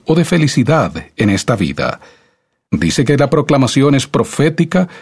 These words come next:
porque advierte en cuanto a las mismas cosas que han debilitado a las familias en años recientes.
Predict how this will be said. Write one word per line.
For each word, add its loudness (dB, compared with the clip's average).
porque 2
advierte 2
en 4
cuanto 2
a 4
las 0
mismas 2
cosas 0
que 0
han 4
debilitado 2
a 2
las -2
familias 0
en 2
años 0
recientes. -4